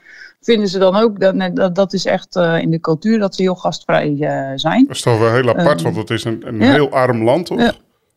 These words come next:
Speaker 1: Ja, wij zouden misschien als Nederlanders meer denken: "Oh ja, nou ja, ik geef, eh, hè, ik geef, eh, de helft en dan heb ik nog de helft, eh,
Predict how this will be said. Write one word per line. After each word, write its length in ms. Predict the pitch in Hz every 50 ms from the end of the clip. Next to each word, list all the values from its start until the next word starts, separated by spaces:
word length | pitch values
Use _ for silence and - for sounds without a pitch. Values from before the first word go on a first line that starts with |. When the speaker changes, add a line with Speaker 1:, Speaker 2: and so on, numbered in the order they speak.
| _ _ _ _ _ - -
Speaker 1:
Ja, 240 | 254 247 214 160 -
wij 160 | - 208 214
zouden 260 | 185 220 208 202 190
misschien 240 | 196 - - 214 202
als 120 | 190 170
Nederlanders 460 | 196 196 202 208 202 190 185 180 160
meer 160 | 185 185 180 175
denken: 300 | 185 180 170 - - -
"Oh 240 | 185 196 190 190
ja, 160 | 185 180 175 170
nou 200 | 170 160 143 139
ja, 120 | 139 139
ik 140 | - - -
geef, 380 | - - 175 170 160 - -
eh, 220 | 170 165 160 160 165
hè, 340 | 180 233 294 311 302 262 214
ik 120 | 190 185
geef, 260 | - - 190 180 156 170
eh, 340 | 175 175 175 170 165 165 165 160
de 100 | 165 165
helft 360 | 185 226 254 269 269 - 220
en 60 | 208
dan 120 | 196 202
heb 140 | 190 190 175
ik 60 | 170
nog 140 | 165 180 156
de 80 | 151 180
helft, 260 | 202 208 180 - -
eh, 340 | 190 175 160 160 160 165